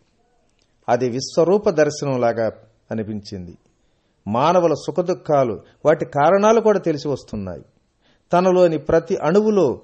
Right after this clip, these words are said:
భూమి, ఆకాశం, త్రికాలాలు స్పష్టంగా దర్శిస్తున్నాడు. అది ఆ రోజు తొలి అనుభవం. మరి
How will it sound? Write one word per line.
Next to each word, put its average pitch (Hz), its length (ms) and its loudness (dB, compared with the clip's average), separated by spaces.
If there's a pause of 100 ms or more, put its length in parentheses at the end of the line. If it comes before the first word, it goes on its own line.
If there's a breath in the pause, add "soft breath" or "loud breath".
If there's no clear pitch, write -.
(180)
భూమి, 190 480 0
ఆకాశం, 156 760 -2
త్రికాలాలు 170 600 2
స్పష్టంగా 208 680 -2
దర్శిస్తున్నాడు. 110 800 -6 (1500)
అది 113 380 -4 (420)
ఆ 110 160 2
రోజు 117 280 -4
తొలి 107 300 -8
అనుభవం. 98 380 -12 (1400)
మరి 104 420 -6